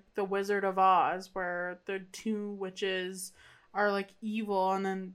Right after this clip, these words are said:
you have the good witch, and it's, like, this anomaly. Like, "Oh, there's a good witch out there.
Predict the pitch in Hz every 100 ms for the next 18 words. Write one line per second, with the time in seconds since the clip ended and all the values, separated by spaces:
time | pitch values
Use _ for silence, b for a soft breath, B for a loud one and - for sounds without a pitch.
0 | - 202 214 208 214 214 190 208 - 208
1 | 202 196 190 - 196 190 202 196 - 196
2 | 208 202 170 180 185 110 110 113 165 180
3 | 196 202 220 247 214 214 214 202 185 226
4 | 240 220 208 220 - 170 - 180 104 123
5 | 214